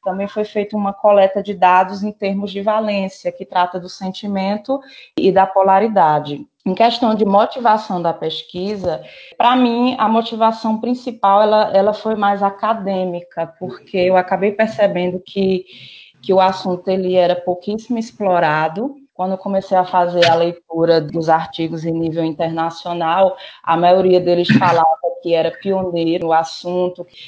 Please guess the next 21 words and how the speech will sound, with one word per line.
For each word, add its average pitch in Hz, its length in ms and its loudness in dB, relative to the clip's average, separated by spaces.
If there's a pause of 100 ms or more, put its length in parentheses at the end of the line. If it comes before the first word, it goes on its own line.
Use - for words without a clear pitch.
que - 80 -4
adotava 170 580 2
uma 175 160 -4
metodologia 170 1120 0
que 180 60 -12
não 175 160 -6
tinha 175 240 -10
sido 170 200 -10
adotada 165 720 0 (240)
em 180 120 -8
nenhum 175 340 0
outro 170 240 0
estudo, 185 800 -2 (280)
que 185 160 -2
aquele 180 320 2
objetivo 185 640 -2
também 185 300 -4
era 180 160 2
pioneiro 170 580 -6
na 170 140 -4
área. 180 600 2